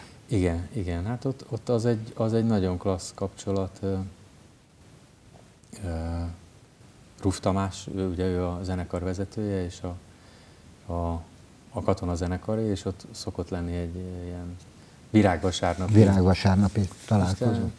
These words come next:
Speaker 1: tisztelet,
Speaker 2: Hogy
Speaker 1: amikor
Speaker 2: találtatok egymásra, Édes?
Speaker 1: De Tamás megtalált valahogy, és akkor így kérdezte, hogy lenne kezem, hát mondom, „Persze.” Én egyébként így hagyományos értelemben nem vagyok vallásos, de azt most hagyjuk is,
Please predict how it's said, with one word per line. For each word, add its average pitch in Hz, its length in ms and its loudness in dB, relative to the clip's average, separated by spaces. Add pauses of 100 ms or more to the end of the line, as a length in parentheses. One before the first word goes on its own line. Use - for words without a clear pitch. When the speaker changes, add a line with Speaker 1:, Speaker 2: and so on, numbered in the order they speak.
Speaker 1:
tisztelet, 110 440 -2
Speaker 2:
Hogy 156 100 12
Speaker 1:
amikor 107 180 2
Speaker 2:
találtatok 101 440 4
egymásra, 98 540 2
Édes? 95 320 -6
Speaker 1:
De - 140 6
Tamás 135 480 4
megtalált 87 520 0
valahogy, 90 480 0
és 95 200 -2
akkor 101 380 -2
így 101 360 2 (240)
kérdezte, 95 360 -6
hogy 95 100 -4
lenne 90 320 -4
kezem, 123 280 -6
hát 139 160 -6
mondom, 117 220 -4
„Persze.” 92 440 -4 (720)
Én 113 200 4
egyébként 113 460 2
így 104 280 0
hagyományos 98 520 2
értelemben 90 420 -2
nem 87 140 -2
vagyok 87 220 -2
vallásos, 95 580 -4
de 92 100 -4
azt 90 260 -6
most - 160 -18
hagyjuk 104 320 -6
is, 120 180 -6